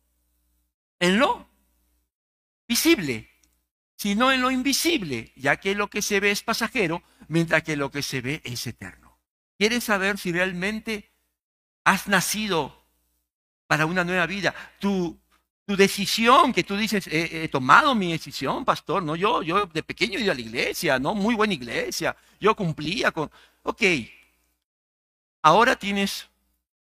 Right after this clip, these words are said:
un amor a Dios por encima de lo que tú quieres. Ahora tú buscas la voluntad de Dios. Ahora tú vives por fe.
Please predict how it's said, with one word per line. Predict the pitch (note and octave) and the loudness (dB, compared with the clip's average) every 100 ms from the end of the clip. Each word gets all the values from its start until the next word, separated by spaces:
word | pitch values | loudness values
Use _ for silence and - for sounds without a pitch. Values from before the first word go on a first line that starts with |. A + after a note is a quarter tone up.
| _ _ _ _ | _ _ _ _
un | F3 G3 | -4 2
amor | E3 E3 G3 | 2 2 2
a | E3 | 2
Dios | C3+ F3 F#3+ - _ _ _ _ _ - | 2 -2 -2 -6 _ _ _ _ _ -2
por | E3+ | 0
encima | C3+ B2+ - A#3+ B3 C3 - _ _ _ _ _ _ _ _ _ _ _ | 0 -2 -2 -2 0 -4 -6 _ _ _ _ _ _ _ _ _ _ _
de | D3+ D3 C#3 - | -2 0 -2 -6
lo | D3 C#3+ | -6 -4
que | C3 | -4
tú | - F#3+ G3+ C#3+ - _ _ _ _ _ - | -6 -6 -6 -8 -10 _ _ _ _ _ -8
quieres. | B2+ C#3 E4+ - - _ _ - - | -4 -4 -4 -12 -18 _ _ -10 4
Ahora | E3 B3+ | 6 6
tú | B3 | 0
buscas | A3+ - A3 | -4 2 2
la | G3 | 4
voluntad | F3 D#3 D3 D#3+ | 2 0 0 0
de | F#3 | -2
Dios. | D#3 B2 - - - _ - | -4 -6 -6 -10 -14 _ 2
Ahora | D#3 B3 C#4+ | 6 8 6
tú | C#4 C#4 - | 4 4 2
vives | D#3+ B3+ A#3 | 2 6 6
por | - F#3 | 8 6
fe. | D3+ - C#3+ A3+ | 6 0 0 0